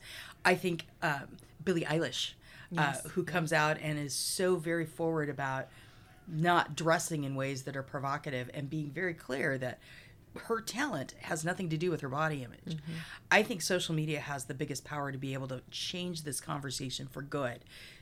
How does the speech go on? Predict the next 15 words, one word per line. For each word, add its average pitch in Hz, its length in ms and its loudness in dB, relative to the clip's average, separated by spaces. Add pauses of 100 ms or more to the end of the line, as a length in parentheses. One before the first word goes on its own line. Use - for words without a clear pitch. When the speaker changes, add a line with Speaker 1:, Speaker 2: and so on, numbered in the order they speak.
(120)
Speaker 1:
to 165 180 0
begin 160 300 0
to 160 80 2
talk 165 240 -2
about 156 240 2
what - 160 -4
makes 156 260 -2
us 151 160 -6
as 139 160 -8 (140)
whole 220 260 0
individuals 131 800 -2 (340)
amazing, 151 560 2
beautiful, 139 480 -4
and 127 120 -4
fantastic, 139 600 -6